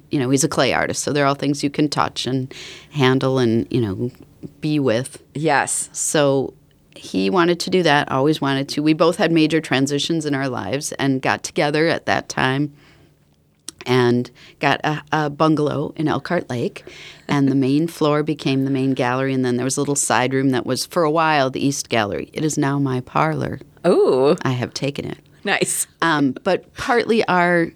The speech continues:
Speaker 1: we always had, uh, I don't know, a mission statement kind of thing. Like,
Speaker 2: Yeah.
Speaker 1: we wanted to feature fine craft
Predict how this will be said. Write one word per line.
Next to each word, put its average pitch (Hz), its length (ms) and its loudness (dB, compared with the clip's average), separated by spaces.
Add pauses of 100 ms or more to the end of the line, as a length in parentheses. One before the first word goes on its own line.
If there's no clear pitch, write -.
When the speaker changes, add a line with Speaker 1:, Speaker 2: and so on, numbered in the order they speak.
Speaker 1:
we 208 140 0
always 214 280 2
had, 170 440 2 (960)
uh, 139 420 -4 (500)
I 151 100 -8
don't 156 140 0
know, 131 120 2
a 131 60 2
mission 147 540 2
statement - 540 0
kind - 220 -2
of - 120 -2
thing. - 260 -4
Like, - 320 -6
Speaker 2:
Yeah. 185 340 2
Speaker 1:
we 165 80 4
wanted 147 420 2
to 156 280 0
feature 147 500 -2
fine 139 380 2
craft 131 720 -2